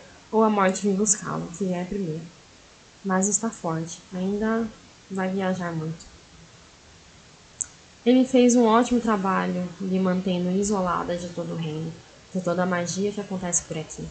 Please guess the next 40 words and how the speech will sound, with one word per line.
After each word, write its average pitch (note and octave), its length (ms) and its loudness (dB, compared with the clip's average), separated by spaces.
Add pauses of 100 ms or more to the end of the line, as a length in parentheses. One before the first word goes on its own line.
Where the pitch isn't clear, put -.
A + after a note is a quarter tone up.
(1080)
Elas G3+ 200 0
já G#3+ 120 4
estavam G#3+ 340 0
dentro A3+ 260 0
da A#3+ 120 -2
fortaleza G#3 580 -4
e G#3 40 -2
Abigail G3+ 500 -4
a A3 60 -4
conduziu G#3+ 440 -2
para G#3 180 -6
uma G#3 200 -6
sala G3 320 -4
grande, F#3 520 -6 (460)
com G#3 100 -4
uma G3+ 160 -2
mesa F#3+ 360 -2
comprida, G3+ 680 -4 (760)
que - 80 0
ocupava G3 520 -2
quase G3+ 320 -2
todo A3+ 200 0
o A3+ 40 4
cômodo. D#3+ 420 -8 (560)
Havia G#3 340 2
seis A#3+ 300 2
mulheres G#3+ 400 2
sentadas G3 640 -4
em G3+ 120 -4
uma G3+ 160 -6
das G#3+ 200 -2
pontas F#3+ 340 -6
da G#3 100 -4
mesa. E3 380 -6 (100)
Cada G3 220 -6
uma G3+ 180 -6
delas F#3 360 -4
usava F#3+ 340 -6
roupas F#3+ 460 -6
de G3 80 -8